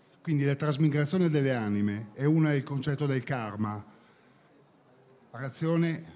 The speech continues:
azione e reazione. Se noi immaginiamo, eh, e facessimo nostre, eh, il concetto secondo cui noi quando moriamo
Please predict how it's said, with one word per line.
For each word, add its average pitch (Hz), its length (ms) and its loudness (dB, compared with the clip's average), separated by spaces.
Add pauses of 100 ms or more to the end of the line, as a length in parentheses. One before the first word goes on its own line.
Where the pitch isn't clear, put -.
azione 165 400 0
e 147 40 -2
reazione. 101 680 -6 (680)
Se - 220 0
noi 226 140 4
immaginiamo, 135 880 2 (560)
eh, 98 340 -14 (500)
e 123 80 -8
facessimo 175 500 -2
nostre, 107 680 0 (840)
eh, 95 280 -12
il 101 80 -14
concetto 185 400 -4
secondo 151 400 -2
cui 135 220 2
noi 156 140 4
quando 160 300 4
moriamo 127 760 2